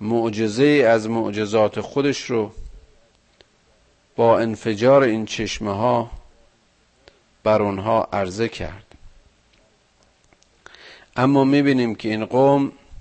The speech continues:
چه نوع رفتاری با حضرت موسی علیه السلام داشتن. "اذ قلتم یا موسی لن نصبر علی طعام واحد فادع لنا ربک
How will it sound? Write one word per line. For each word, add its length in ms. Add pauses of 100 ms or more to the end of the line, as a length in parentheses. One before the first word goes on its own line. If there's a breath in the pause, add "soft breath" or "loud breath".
(2000)
چه 240
نوع 240
رفتاری 560
با 240
حضرت 600 (200)
موسی 360
علیه 320
السلام 500
داشتن. 500 (1600 soft breath)
"اذ 160
قلتم 460
یا 220
موسی 360
لن 360
نصبر 460
علی 380
طعام 640
واحد 440 (1040 soft breath)
فادع 400
لنا 540
ربک 800